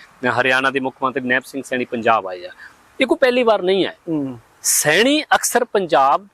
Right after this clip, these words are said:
Speaker 1: ਕਈ ਪ੍ਰੋਗਰਾਮਾਂ ਤੇ ਆ ਚੁੱਕੇ ਆ, ਕਈ ਧਾਰਮਿਕ ਪ੍ਰੋਗਰਾਮਾਂ ਸ਼ਿਰਕਤ ਕਰ ਚੁੱਕੇ ਆ ਇਸ ਤੋਂ ਪਹਿਲਾਂ ਵੀ।
Speaker 2: ਹੂੰ।
Speaker 1: ਤੇ ਔਰ ਉਹਨਾਂ ਨੂੰ ਇੰਚਾਰਜ ਲਾਇਆ ਹੋਇਆ।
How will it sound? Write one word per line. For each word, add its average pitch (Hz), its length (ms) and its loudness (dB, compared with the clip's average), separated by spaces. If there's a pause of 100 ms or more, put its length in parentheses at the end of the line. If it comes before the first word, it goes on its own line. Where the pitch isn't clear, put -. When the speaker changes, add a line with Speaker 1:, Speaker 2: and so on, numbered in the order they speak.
Speaker 1:
ਕਈ 254 360 0 (520)
ਪ੍ਰੋਗਰਾਮਾਂ 202 460 4
ਤੇ 170 120 0
ਆ 135 80 4
ਚੁੱਕੇ - 300 -6
ਆ, 123 40 2
ਕਈ 143 180 0
ਧਾਰਮਿਕ 135 320 0
ਪ੍ਰੋਗਰਾਮਾਂ 135 460 -2
ਸ਼ਿਰਕਤ - 300 -10
ਕਰ 95 140 -10
ਚੁੱਕੇ - 320 -8
ਆ 135 40 4
ਇਸ 151 100 -2
ਤੋਂ 190 120 -2
ਪਹਿਲਾਂ 196 340 2
ਵੀ। - 100 -14 (220)
Speaker 2:
ਹੂੰ। 165 200 0 (200)
Speaker 1:
ਤੇ 254 260 0 (320)
ਔਰ 202 80 4 (140)
ਉਹਨਾਂ 262 360 6
ਨੂੰ 185 340 0
ਇੰਚਾਰਜ 175 520 0
ਲਾਇਆ 101 260 -4
ਹੋਇਆ। - 180 -20